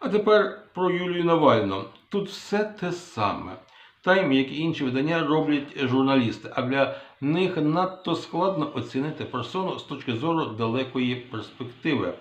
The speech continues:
Ставити в рейтинг персону Путіна вже не ком-, не комінф-, ільфо. Ну, це те саме, що поставити на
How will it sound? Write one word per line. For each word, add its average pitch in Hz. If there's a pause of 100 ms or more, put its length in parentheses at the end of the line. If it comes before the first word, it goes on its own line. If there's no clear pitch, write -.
(520)
Ставити 190
в 180
рейтинг 185
персону 180
Путіна 180
вже 131
не 127
ком-, 117 (160)
не 123
комінф-, 123 (200)
ільфо. 107 (140)
Ну, 160
це 143
те -
саме, 120
що 110
поставити 107
на 98